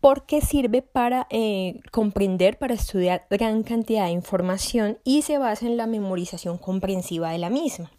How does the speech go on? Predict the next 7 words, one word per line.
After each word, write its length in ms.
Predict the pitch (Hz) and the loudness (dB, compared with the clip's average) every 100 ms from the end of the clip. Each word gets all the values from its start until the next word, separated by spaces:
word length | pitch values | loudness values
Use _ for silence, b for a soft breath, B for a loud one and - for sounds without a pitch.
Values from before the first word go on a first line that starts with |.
| _ B B B B | _ B B B B
Entonces 560 | 294 262 269 277 285 302 | 0 0 2 0 2 0
las 240 | 311 294 | 0 -2
siglas 540 | - - 233 220 240 247 | -2 -2 0 0 -2 0
son 300 | 262 208 160 | -2 -2 -4
sorry. 540 | - - 233 208 - - - B B B B | -4 0 0 0 -6 -10 -14 B B B B
¿Qué 220 | - 302 294 | 4 4 6
significa? 920 | 294 285 277 269 - 262 - 233 | 2 2 2 2 -2 -4 -2 -4